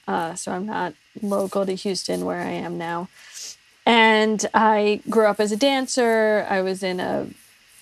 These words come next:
ballet company, uh, when I was little. And I played piano and, you know, just had a lot of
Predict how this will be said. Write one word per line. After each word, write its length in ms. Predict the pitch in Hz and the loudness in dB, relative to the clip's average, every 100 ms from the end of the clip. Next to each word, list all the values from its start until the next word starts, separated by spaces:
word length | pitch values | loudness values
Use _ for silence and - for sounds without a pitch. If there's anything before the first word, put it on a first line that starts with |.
| - | -6
ballet 400 | 196 185 190 214 | 0 2 4 2
company, 920 | 214 226 208 208 202 196 196 190 185 - | 2 -2 -2 -2 0 0 -2 -2 -6 -4
uh, 360 | 196 185 175 - | -2 0 -2 -2
when 200 | 180 190 | -4 -4
I 100 | - | -6
was 200 | 180 - | -6 2
little. 480 | 294 269 233 220 - _ - - _ _ _ - | 2 4 2 0 -6 _ -20 -20 _ _ _ 0
And 160 | 202 | 2
I 180 | 185 180 - | 2 -2 -6
played 280 | - 185 185 | -2 -2 -2
piano 580 | - 277 269 254 240 226 | 0 2 4 4 4 4
and, 200 | 226 - | 0 -2
you 140 | 311 | 0
know, 140 | 302 254 | 0 2
just 440 | 294 285 - - | 2 0 -4 -10
had 460 | - - 240 233 220 | -10 -4 0 2 2
a 120 | - | 2
lot 300 | 208 190 196 | 2 2 2
of 300 | 190 - | 0 -4